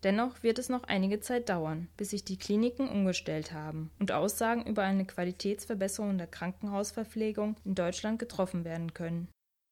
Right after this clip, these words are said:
Das war der D-M-W-Podcast für diese Woche.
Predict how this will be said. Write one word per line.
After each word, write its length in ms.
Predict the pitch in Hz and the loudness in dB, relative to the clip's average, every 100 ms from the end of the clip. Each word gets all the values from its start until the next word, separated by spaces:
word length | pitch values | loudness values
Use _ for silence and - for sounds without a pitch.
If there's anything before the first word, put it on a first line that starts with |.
| _ _ _ _ _ _ _ _ _ _ _ _ _ _ _ _ _ _ _ _ _ _ _ | _ _ _ _ _ _ _ _ _ _ _ _ _ _ _ _ _ _ _ _ _ _ _
Das 240 | 185 190 - | 0 0 2
war 140 | 226 | 2
der 120 | 233 | 4
D-M-W-Podcast 1000 | 226 233 233 240 247 226 196 - 226 233 - | 4 4 4 2 0 0 -2 0 -2 -2 -4
für 140 | 226 | -2
diese 320 | 214 185 170 | 0 0 -2
Woche. 340 | 165 - 175 | -6 -6 -8